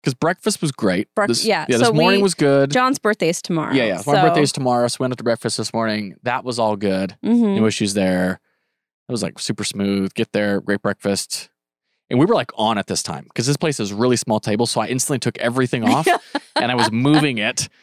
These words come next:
Speaker 1: And it was, like, perfect 'cause, like, the girls couldn't just get to stuff and start creating chaos, which was, which was, which was good.
Speaker 2: That's some advice for
Speaker 1: Yep.
Speaker 2: all you.
Speaker 1: Yeah.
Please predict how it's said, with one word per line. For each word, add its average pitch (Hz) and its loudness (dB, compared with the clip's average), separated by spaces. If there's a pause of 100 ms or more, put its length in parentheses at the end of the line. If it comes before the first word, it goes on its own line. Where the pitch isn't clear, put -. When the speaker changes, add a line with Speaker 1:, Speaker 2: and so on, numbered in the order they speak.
(380)
Speaker 1:
And 131 -2
it 139 0
was, 135 -2
like, 107 0
perfect 127 -2
'cause, 110 -4
like, 113 -2
the 104 -2
girls 120 2
couldn't 117 -6
just 104 -4
get 101 -4
to - -10
stuff - -4
and 92 -10
start 98 -2 (260)
creating 92 -4
chaos, 76 -8
which - -10
was, - -6
which - -8
was, 73 -14 (480)
which - -20
was - -20
good. - -14 (320)
Speaker 2:
That's - -8 (220)
some 160 -4
advice 170 -4
for - -8
Speaker 1:
Yep. - -2
Speaker 2:
all - -2
you. 98 -6
Speaker 1:
Yeah. 117 -2